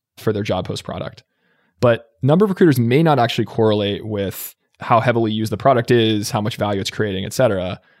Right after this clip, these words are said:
They may not be hiring a ton of people right now. They may be hiring a lot of people, et cetera. You could also charge on a volume basis, which is how many contracts go through the system, but that dissuades usage. What Kieran, the, the C E O, decided to do was to charge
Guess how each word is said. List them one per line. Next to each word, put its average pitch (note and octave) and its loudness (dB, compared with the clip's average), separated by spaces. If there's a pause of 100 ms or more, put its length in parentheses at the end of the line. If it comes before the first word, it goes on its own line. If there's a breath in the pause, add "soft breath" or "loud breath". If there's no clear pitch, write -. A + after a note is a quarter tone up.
(100)
They A2 0
may A#2 4
not A#2 4
be A2+ -2
hiring G#2+ -2
a G#2 -4
ton G#2+ -2
of G#2 -6
people G#2+ -2
right G2 -2
now. G2 -2
They G#2 -4
may G2+ -4
be F2 -6
hiring G#2 -6
a F#2 -8
lot G2 -6
of - -12
people, G2+ -8
et - -10
cetera. - -6 (580)
You C3 2
could D3+ 2
also C3+ 2
charge A#2+ 2
on G#2+ 2
a G#2 -2
volume G#2 0
basis, G2 -6
which G2+ -6
is G2+ -6
how A#2+ 0
many A2 0 (200 soft breath)
contracts A2 0
go G#2+ 0
through G#2 -2
the F#2+ -4
system, A2 -6
but A2+ 0
that A2 0
dissuades G#2+ -6
usage. - -14 (880 soft breath)
What C3 4
Kieran, F#3 4
the, C3 4
the A#2 0
C C#3 0
E B2+ 4
O, B2 6
decided G#2+ 0
to C3+ -6
do A#2 2 (360 soft breath)
was B2+ 2
to B2 0
charge C3 2